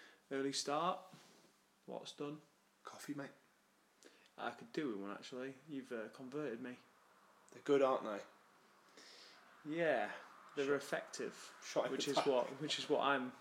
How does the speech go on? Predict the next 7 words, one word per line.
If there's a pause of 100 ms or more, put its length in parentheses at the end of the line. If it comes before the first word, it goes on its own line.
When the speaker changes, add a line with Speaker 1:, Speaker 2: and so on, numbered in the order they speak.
(300)
Speaker 1:
more
about.
The (200)
flavour, (120)
meh. (1040)
Yeah,
Speaker 2:
Mm.